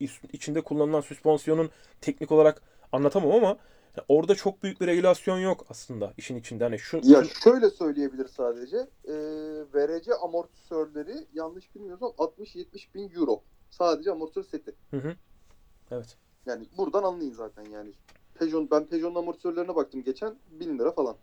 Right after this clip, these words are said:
Speaker 2: Yani
Speaker 1: Ya işte biz, e, ilk bu motor sporlarının içine girdiğim, iki bin beşte girdiğimizde,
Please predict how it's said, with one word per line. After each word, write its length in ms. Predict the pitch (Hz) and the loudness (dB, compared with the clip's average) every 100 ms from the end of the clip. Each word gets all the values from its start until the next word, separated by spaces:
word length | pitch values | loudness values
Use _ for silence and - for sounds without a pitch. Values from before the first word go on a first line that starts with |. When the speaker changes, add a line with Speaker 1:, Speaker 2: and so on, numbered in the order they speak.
| - | -20
Speaker 2:
Yani 100 | - | -8
Speaker 1:
Ya 160 | 113 123 | -2 -2
işte 280 | - 202 180 | -2 -6 -2
biz, 300 | 208 190 - _ - | -4 -4 -14 _ -6
e, 40 | 139 131 120 - | -2 -2 -4 -8
ilk 280 | 190 - - | -10 -10 0
bu 240 | 165 165 - - | 2 2 -2 -8
motor 300 | 139 131 175 | -4 -2 -4
sporlarının 420 | - 160 160 160 | -4 0 2 0
içine 280 | 143 - 160 | -2 -4 -4
girdiğim, 400 | 135 143 139 147 | 0 0 0 -2
iki 260 | - - 151 | -2 -4 -2
bin 140 | 156 | 6
beşte 400 | 160 156 - 147 - _ _ - - - | 6 6 0 -2 -2 _ _ -20 -20 -6
girdiğimizde, 720 | 131 127 131 127 123 202 254 | 0 2 2 0 2 2 2